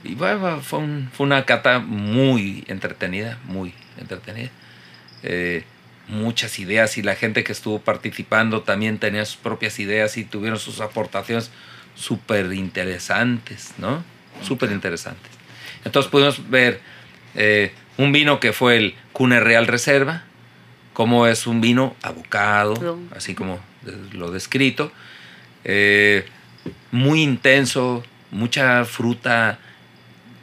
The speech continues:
Speaker 1: Rooney dijo, "Mucha fruta roja", y para mí era mucha fruta negra.
Speaker 3: Órale,
Speaker 1: Ajá.
Speaker 3: ok.
Speaker 1: O sea, había negra, ¿qué es negra? Pues blueberries,
Speaker 3: Blueberries,
Speaker 1: cerezas
Speaker 3: las
Speaker 1: negras,
Speaker 3: ajá.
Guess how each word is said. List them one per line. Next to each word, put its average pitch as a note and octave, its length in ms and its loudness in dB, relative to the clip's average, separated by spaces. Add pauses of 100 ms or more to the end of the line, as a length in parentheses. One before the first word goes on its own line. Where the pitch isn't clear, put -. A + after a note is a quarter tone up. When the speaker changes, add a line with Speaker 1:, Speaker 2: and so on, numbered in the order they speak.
(220)
Speaker 1:
Rooney D3+ 320 4
dijo, D#3 220 2
"Mucha D3+ 240 0
fruta D3+ 300 0
roja", C#3+ 320 0
y A2 180 -4 (540)
para G#2 180 -2
mí A#2+ 180 2
era A#2+ 140 2
mucha A#2+ 260 -4
fruta B2+ 320 -4
negra. F#2 380 -8 (240)
Speaker 3:
Órale, F#3+ 400 -2
Speaker 1:
Ajá. - 260 -6
Speaker 3:
ok. - 140 -8 (140)
Speaker 1:
O - 20 0
sea, B2+ 120 2
había A2+ 360 4 (600)
negra, C#3+ 480 4
¿qué C#3 140 2
es C3+ 100 2
negra? G#2 340 0
Pues G#2 240 -12 (140)
blueberries, A2+ 520 2
Speaker 3:
Blueberries, A2 420 4
Speaker 1:
cerezas G#2+ 280 4
Speaker 3:
las - 220 -4
Speaker 1:
negras, G2+ 500 0
Speaker 3:
ajá. F#3+ 280 -8